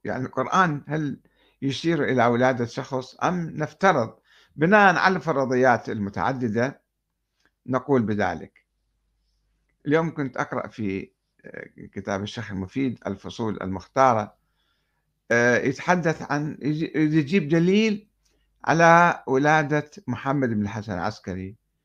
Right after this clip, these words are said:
فيجيب نظرية اللطف، يقول: "اللطف واجب على الله، لازم عندنا إمام معصوم، وهذا لطف من الله، والله مسوي هالشيء هذا،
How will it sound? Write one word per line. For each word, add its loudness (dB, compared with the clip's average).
فيجيب 2
نظرية -2
اللطف، -2
يقول: -4
"اللطف -6
واجب -4
على -4
الله، -4
لازم 4
عندنا -2
إمام 0
معصوم، -4
وهذا 0
لطف -2
من -4
الله، 2
والله -2
مسوي -2
هالشيء -4
هذا، -2